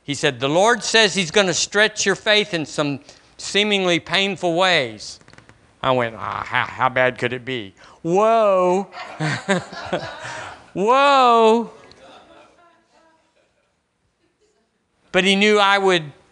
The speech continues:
be stretched. He could have come to anybody and said, "This is what I want you to do." And they go, "Not, not on my watch," but I, you know, we said yes.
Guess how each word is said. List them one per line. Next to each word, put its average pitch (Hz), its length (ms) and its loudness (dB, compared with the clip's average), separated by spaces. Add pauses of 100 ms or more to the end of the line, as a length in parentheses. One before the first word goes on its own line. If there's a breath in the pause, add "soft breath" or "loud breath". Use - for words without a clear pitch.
(160)
be 175 120 -2
stretched. - 680 0 (1120)
He 175 120 -8
could 175 160 -2
have 147 80 -6
come 175 180 -2
to 170 80 0
anybody 175 400 0
and 113 80 -12
said, 117 300 -6
"This 151 200 -8
is 143 120 -10
what 143 160 2
I - 20 4
want 139 260 0
you 139 60 -6
to 131 60 -8
do." 151 100 2
And 170 80 -2
they 139 80 0
go, 113 180 -2
"Not, 135 440 -2
not 156 200 2
on 180 120 -2
my 208 180 2
watch," 131 420 -2
but 139 140 -2
I, 156 260 0 (320)
you 175 140 -4
know, 143 300 -4 (420)
we 151 140 0
said 180 280 0
yes. 208 540 -4